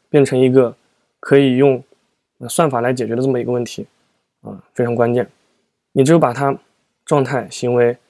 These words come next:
奖励等等一系列东西用数学的语言，啊，定义好，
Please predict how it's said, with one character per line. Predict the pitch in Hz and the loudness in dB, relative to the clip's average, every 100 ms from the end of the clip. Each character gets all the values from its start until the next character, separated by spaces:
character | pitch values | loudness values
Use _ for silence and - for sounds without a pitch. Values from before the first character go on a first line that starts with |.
| _ _ - | _ _ -12
奖 | 107 110 | -10 -6
励 | 120 117 - _ _ - | -6 -6 -12 _ _ -2
等 | 120 | 2
等 | 139 | 2
一 | 127 | 2
系 | 143 | 2
列 | 131 | 2
东 | 127 131 | 2 0
西 | 117 - _ _ _ | -6 -10 _ _ _
用 | 143 | 0
数 | 135 156 | 2 2
学 | 131 | 2
的 | 131 | 2
语 | 107 | 0
言， | 104 107 - _ _ _ _ _ | -4 -6 -10 _ _ _ _ _
啊， | - 113 113 _ _ _ _ | -20 -20 -20 _ _ _ _
定 | 156 143 | 2 4
义 | 131 | 2
好， | - - | -2 -12